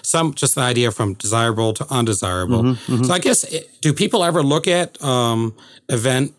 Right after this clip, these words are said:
Speaker 1: incident, problem, a-, all the way up to what Troy just said, crisis? Do they ever look at them as an, as serial type activities?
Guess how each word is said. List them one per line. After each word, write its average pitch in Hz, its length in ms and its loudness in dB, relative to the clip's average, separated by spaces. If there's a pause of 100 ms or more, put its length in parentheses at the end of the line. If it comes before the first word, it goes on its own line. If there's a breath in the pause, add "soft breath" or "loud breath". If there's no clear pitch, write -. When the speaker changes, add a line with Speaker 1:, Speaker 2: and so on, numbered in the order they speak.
Speaker 1:
incident, 131 520 -2
problem, 120 640 0 (520 loud breath)
a-, 139 160 -2
all 143 140 2
the 139 60 2
way 135 60 4
up 131 80 0
to 131 60 -2
what 104 100 -4
Troy 143 280 0
just 120 180 -2
said, 104 140 -4
crisis? 143 520 -2 (260 loud breath)
Do 143 80 0
they 190 120 2
ever 226 160 0
look 143 200 -2
at 156 100 -6
them 156 200 0
as 127 240 0
an, 123 160 -2 (160)
as 123 180 -2 (240)
serial 147 520 2
type 139 440 -2
activities? 139 720 -4